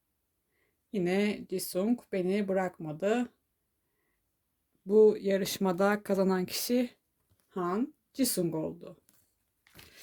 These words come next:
Gayet güzel, gayet marjinal fikirlerle dolu bir albümle karşı karşıyayız.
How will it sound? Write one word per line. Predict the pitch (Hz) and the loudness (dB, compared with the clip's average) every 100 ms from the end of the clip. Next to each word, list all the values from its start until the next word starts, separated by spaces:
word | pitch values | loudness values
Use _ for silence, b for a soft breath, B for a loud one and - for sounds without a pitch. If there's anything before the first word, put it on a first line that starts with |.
| B B B B - | B B B B 2
Gayet | 202 196 196 | 6 6 4
güzel, | - 185 185 185 | -4 -2 0 2
gayet | 202 202 - - | 2 2 0 2
marjinal | 185 185 185 180 190 196 196 | 4 6 6 4 6 6 4
fikirlerle | - - 196 175 185 185 170 | -2 -4 -4 0 0 0 -2
dolu | 175 175 208 240 _ _ _ _ _ _ _ _ - - - | -2 0 -2 -4 _ _ _ _ _ _ _ _ -20 -10 4
bir | 214 214 - | 4 4 2
albümle | 202 202 185 175 202 196 196 240 - | 4 4 4 6 6 8 6 4 2
karşı | - 208 208 214 | 2 2 2 0
karşıyayız. | 214 196 190 - 196 180 208 269 - - | 2 2 0 0 2 4 4 4 0 -2